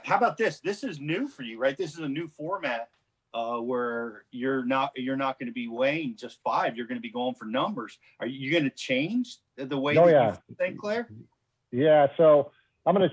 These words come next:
Speaker 2: change. I'm gonna, you know, keep everything honest, and I'm gonna try to hit some high percentage areas where I think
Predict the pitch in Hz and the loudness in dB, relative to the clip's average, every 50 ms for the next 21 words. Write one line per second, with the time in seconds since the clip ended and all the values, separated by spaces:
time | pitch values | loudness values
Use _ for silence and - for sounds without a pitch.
0 | - - 165 165 170 175 175 147 160 160 165 170 156 139 - - 160 147 139 131 | 2 4 4 4 6 4 2 2 2 2 2 0 -2 -4 -6 -6 -6 -2 -2 -2
1 | 127 - - 170 156 - 151 147 151 139 147 156 139 135 131 131 139 139 147 143 | -2 -2 -6 -8 -2 -2 -2 -2 -2 -4 -6 -6 -6 -6 -4 -4 -4 -4 -6 -8
2 | - - _ 131 127 123 120 127 123 113 - - 143 131 127 123 127 135 131 123 | -8 -10 _ -10 -10 -6 -4 -4 -4 -4 -2 0 0 0 0 0 2 2 0 0
3 | 98 - _ _ _ _ _ _ _ _ _ _ - 143 131 117 98 - - _ | 0 -6 _ _ _ _ _ _ _ _ _ _ -6 -6 -6 -6 -8 -12 -18 _
4 | _ _ _ _ _ _ _ - - - 147 147 151 147 - 143 - 160 147 135 | _ _ _ _ _ _ _ -12 -4 -2 0 0 0 0 -4 -6 -6 -4 -4 -4
5 | 131 123 120 131 131 131 131 131 135 127 113 - 123 120 113 110 110 - _ - | -6 -4 -4 -2 -2 -2 -2 -2 -2 -4 -6 -8 -8 -6 -4 -4 -6 -6 _ -4
6 | 131 131 117 | -4 -4 -6